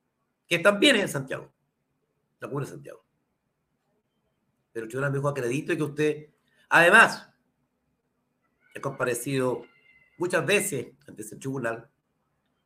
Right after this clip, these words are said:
y mi dirección siempre ha sido la misma, calle Huérfano, Paseo Huérfano. Pero el tribunal me dijo, "Acredite ahora que usted tiene su domicilio en Santiago."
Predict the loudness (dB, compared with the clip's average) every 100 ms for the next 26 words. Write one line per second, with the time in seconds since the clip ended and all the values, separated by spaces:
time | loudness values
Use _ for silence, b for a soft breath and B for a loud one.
0 | -10 -2 -2 0 -2 -4 -6 -6 -2 0
1 | 0 -4 -10 -8 -6 -2 -4 -4 -10 -12
2 | -10 -8 -8 -10 -20 _ _ _ _ _
3 | _ _ _ _ _ _ _ _ _ _
4 | _ -6 -6 -6 _ _ _ -6 0 2
5 | 2 -2 -4 -8 -2 6 6 6 0 2
6 | 4 6 6 2 -2 0 0 0 -2 -4
7 | -2 -4 -2 -4 -4 -6 -10 -12 -14